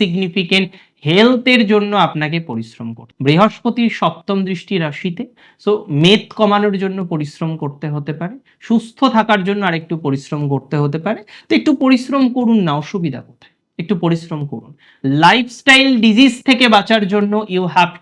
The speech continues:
to give effort, কনফার্ম। সম্মানের জন্য পরিশ্রম করতে হবে, বসে থাকলে চলবে না। ডেভেলপমেন্টের জন্য পরিশ্রম করতে হবে, বসে থাকলে চলবে না। এনহান্সমেন্টের জন্য পরিশ্রম করতে হবে, বসে থাকলে চলবে না।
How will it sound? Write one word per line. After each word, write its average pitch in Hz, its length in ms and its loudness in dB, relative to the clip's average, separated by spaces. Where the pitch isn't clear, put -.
to 202 80 0
give 143 260 -4
effort, - 280 -20
কনফার্ম। 170 400 2
সম্মানের 262 640 4
জন্য 254 300 6
পরিশ্রম 202 500 0
করতে 131 300 -10
হবে, 120 200 -16
বসে 170 260 2
থাকলে 190 340 2
চলবে 120 340 -6
না। 139 180 -14
ডেভেলপমেন্টের 254 920 4
জন্য 254 220 4
পরিশ্রম 220 480 0
করতে 196 280 0
হবে, 180 180 4
বসে 175 300 0
থাকলে 175 300 0
চলবে 143 340 -2
না। 139 160 0
এনহান্সমেন্টের 285 880 4
জন্য 277 320 4
পরিশ্রম 254 480 2
করতে 233 280 4
হবে, 233 180 6
বসে 214 280 4
থাকলে 226 340 4
চলবে 220 360 2
না। 226 200 4